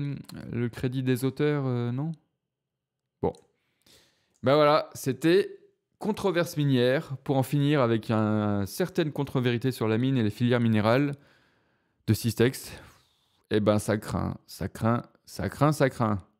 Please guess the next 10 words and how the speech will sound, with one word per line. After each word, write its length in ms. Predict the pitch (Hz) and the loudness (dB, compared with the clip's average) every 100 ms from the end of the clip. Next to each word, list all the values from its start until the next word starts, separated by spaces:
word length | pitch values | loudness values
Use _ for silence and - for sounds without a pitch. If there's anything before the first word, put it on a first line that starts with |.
| _ _ _ - | _ _ _ -6
On 120 | 101 | 0
a 100 | 98 | 2
déjà 220 | 107 107 | 2 2
le 60 | 117 | 2
problème 480 | - 120 120 120 110 | 2 2 4 2 2
de, 420 | 104 104 101 95 - _ _ _ _ _ _ _ _ _ _ _ _ _ 98 | 2 2 0 -4 -10 _ _ _ _ _ _ _ _ _ _ _ _ _ -2
de 80 | 101 | 0
C 160 | - | 2
O 100 | 104 | 2
deux, 260 | 110 170 | 4 2